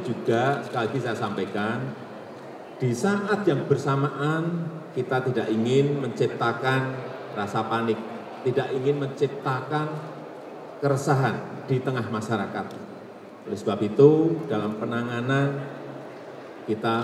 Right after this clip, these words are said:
memang tidak bersuara. Kita semuanya harus tetap tenang dan berupaya keras menghadapi tantangan ini. Saya berikan contoh misalnya untuk kasus pasien nol satu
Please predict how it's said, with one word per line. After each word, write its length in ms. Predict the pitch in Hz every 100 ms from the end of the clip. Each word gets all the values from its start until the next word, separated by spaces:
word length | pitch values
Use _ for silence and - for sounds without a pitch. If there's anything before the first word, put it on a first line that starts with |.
| 113
memang 320 | 107 107 107
tidak 400 | 101 110 98 95 95 - - - - - - -
bersuara. 560 | - 92 110 101 104 101 - - - - - - - - -
Kita 180 | - -
semuanya 400 | 107 117 117 127
harus 80 | 104
tetap 320 | - 110 -
tenang 640 | 117 127 151 170 175 170 113
dan 240 | 107 110 - -
berupaya 560 | - 120 - 117 120 117 -
keras 380 | 123 135 139 120
menghadapi 680 | 104 98 101 - 104 104 104
tantangan 400 | 98 101 98 95 98
ini. 240 | 98 90 95 95 - - - - - - - - -
Saya 160 | 117
berikan 380 | 120 117 123 117
contoh 320 | 120 113 127 117
misalnya 500 | 120 - 113 117 123 120
untuk 180 | 113
kasus 640 | - 120 117 135 - - - - - - - - - - - - - - - - - - 113
pasien 500 | 110 127 120 113 110 110 - - 123
nol 160 | 123
satu 480 | 127 120 117 143